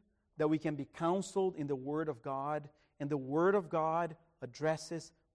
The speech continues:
brokenness and sin. And every single one of our marriages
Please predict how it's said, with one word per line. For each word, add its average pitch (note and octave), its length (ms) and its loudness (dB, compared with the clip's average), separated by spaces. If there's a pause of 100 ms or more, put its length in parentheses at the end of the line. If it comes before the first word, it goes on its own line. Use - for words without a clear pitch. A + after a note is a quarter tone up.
brokenness D3+ 760 -4 (280)
and A#2 140 -8
sin. F#2+ 260 -18 (540)
And B2+ 100 -6
every D3 320 -2
single D#3+ 440 -6
one C#3+ 240 -6
of C3 140 -6
our C#3 220 -2
marriages A2+ 600 -14